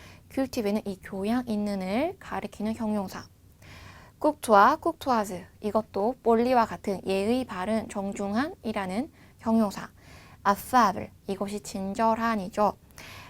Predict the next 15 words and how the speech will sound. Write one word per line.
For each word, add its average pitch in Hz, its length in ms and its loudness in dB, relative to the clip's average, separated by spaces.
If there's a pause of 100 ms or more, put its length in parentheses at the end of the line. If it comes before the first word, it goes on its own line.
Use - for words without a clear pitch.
(120)
prudent, 240 460 4 (260)
역시 196 240 2
배우진 214 340 0
않았는데요. 190 600 -2 (180)
신중한이라는 202 1400 0
또 226 140 -4
형용사입니다. 240 640 -4 (160)
prudent, 214 600 -4
prudente. 190 760 -6 (520)
그러면 226 500 4 (140)
보기를 254 400 6
바꾸고 190 560 -4 (320)
이제 208 280 2
권위적인 226 1200 0 (420)
형용사 240 640 0